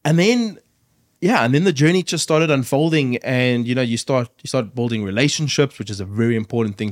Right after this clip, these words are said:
to do in this industry. You build relationships, um, you get involved with things, you go on these launches, you build up, and you do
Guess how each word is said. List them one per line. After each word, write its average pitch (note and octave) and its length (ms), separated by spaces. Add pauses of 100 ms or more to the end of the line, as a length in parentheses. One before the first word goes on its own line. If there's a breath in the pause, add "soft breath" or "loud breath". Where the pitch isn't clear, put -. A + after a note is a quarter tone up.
to G#2 120
do G2+ 100
in G#2 60
this G2+ 140
industry. G2+ 420 (500 soft breath)
You A#2+ 80
build C#3 240
relationships, B2 800 (360 soft breath)
um, G#2 540
you C3 80
get C3 140
involved A#2 480
with A2+ 100 (120)
things, A2 340
you G#2 60
go A#2+ 120
on B2 80
these A2 160
launches, A2 420
you G#2 60
build A#2 300
up, G#2+ 100
and G#2 140
you G#2+ 60 (100)
do B2+ 40